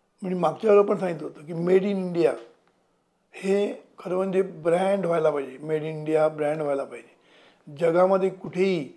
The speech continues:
made in इंडिया वाटलं की लोकांनी घेतलं पाहिजे, एवढा तो ब्रँड व्हायला पाहिजे.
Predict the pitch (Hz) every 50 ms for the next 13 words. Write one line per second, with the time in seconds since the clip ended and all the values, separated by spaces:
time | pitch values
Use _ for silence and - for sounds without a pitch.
0 | _ _ _ _ _ _ _ - 170 165 165 170 180 190 190 196 190 190 185 196
1 | 202 190 185 180 180 180 196 190 185 180 - 180 165 165 165 185 185 180 156 156
2 | - 123 - - 156 143 135 131 - - - - _ _ _ _ _ _ _ _
3 | _ _ _ _ 185 165 156 160 170 175 175 190 180 156 143 151 160 160 175 175
4 | 165 160 160 156 147 143 135 120 120 - -